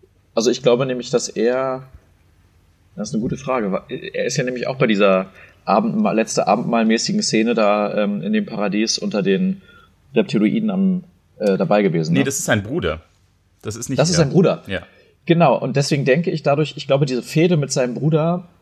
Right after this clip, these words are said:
Speaker 1: bringt ihn immer wieder davon ab, in, in das Pa-, also in dieses Paradies zu kommen. Er hat auch keine, er hat nicht die technischen Mittel und deswegen landet er ja auch auf dem Mond, aus welchen Gründen auch immer,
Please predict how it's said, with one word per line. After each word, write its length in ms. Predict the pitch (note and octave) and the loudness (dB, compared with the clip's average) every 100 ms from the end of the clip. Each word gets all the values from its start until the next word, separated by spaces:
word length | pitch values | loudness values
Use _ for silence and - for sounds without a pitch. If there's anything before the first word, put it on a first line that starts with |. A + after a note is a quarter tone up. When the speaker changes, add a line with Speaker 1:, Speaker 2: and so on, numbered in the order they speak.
| _ _ - | _ _ -6
Speaker 1:
bringt 340 | - C#3 E3 | 0 2 2
ihn 140 | D3+ | 0
immer 220 | C#3+ D3+ C3 | 0 -2 0
wieder 180 | C#3+ | 0
davon 320 | C3 C3+ B2+ - | 0 -2 -4 -4
ab, 220 | C#3 - | -6 -4
in, 340 | B2+ C#3+ D3 D3 | 0 2 0 -2
in 140 | C3+ | -2
das 200 | C#3+ C#3 | -2 -2
Pa-, 120 | C#3 - | -4 -2
also 220 | A#2 A#2 | -2 -2
in 400 | - - - B2+ | -4 -10 -8 -4
dieses 200 | B2+ B2 | -4 -2
Paradies 480 | C3+ A#2 A2+ C3 - | -2 -2 -2 -4 -6
zu 100 | - | -4
kommen. 280 | F#2+ D#2+ D2+ _ _ _ _ _ _ _ | -2 -2 -4 _ _ _ _ _ _ _
Er 120 | A2 | -2
hat 100 | A2+ | 0
auch 100 | B2+ | 0
keine, 340 | C3 B2 C3 | 0 0 0
er 100 | A2+ | 0
hat 80 | A2+ | -2
nicht 120 | B2 - | -4 -6
die 60 | |
technischen 400 | - B2 A#2 - | -4 -4 -4 -4
Mittel 240 | A#2+ C#3 A2 | -2 0 0
und 80 | |
deswegen 300 | G2+ G2+ G#2+ | 0 -2 0
landet 260 | G#2 A#2 C3 | 0 0 0
er 80 | A2+ | 0
ja 120 | A2+ | 0
auch 80 | G#2 | -2
auf 100 | A2 | -6
dem 120 | A2 | -2
Mond, 260 | G#2 C3 C#3 - - | 0 0 -2 -6 -20
aus 60 | - | -4
welchen 220 | F3+ - | -2 0
Gründen 160 | G2+ G#2 | 0 2
auch 80 | A2+ | 0
immer, 300 | B2+ D3+ | 0 -2